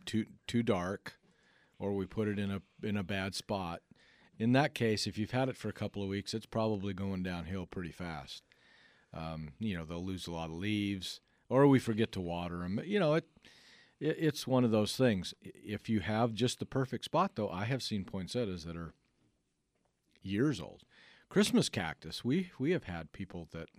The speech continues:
have had them for generations. Again, if they're in the right spot, they like, they like pretty bright light. Make sure you don't overwater it. It's a succulent type plant. Likes to get real dry between waterings, but they can go forever.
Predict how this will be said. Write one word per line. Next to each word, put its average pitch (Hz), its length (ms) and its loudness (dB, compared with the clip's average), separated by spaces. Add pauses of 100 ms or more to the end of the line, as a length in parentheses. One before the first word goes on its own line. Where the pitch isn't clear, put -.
(100)
have 87 220 -6
had 92 320 -6
them 101 200 -2
for 78 140 -10
generations. 87 880 -2 (1080)
Again, 104 440 4
if 69 120 -8
they're 110 200 4
in 120 80 6
the 98 80 2
right 98 240 -2
spot, 98 480 -4
they 90 100 -8
like, 87 240 -6 (120)
they 82 100 -8
like 87 240 -10
pretty 107 180 -6
bright 85 300 -6
light. 92 320 -4 (280)
Make 82 160 -10
sure 98 140 -6
you 92 80 -4
don't 92 200 -6 (120)
overwater 92 600 -2
it. 98 80 -8
It's - 160 -10
a - 20 -6
succulent 87 580 -6
type - 240 -10
plant. 78 320 -10 (640)
Likes 82 200 -8
to - 100 -14
get - 160 -8
real 87 180 -8
dry 101 280 -2
between 90 340 -6
waterings, 90 340 -4
but 78 160 -12
they 175 120 2
can 101 200 -2
go 85 200 -4
forever. 82 460 -8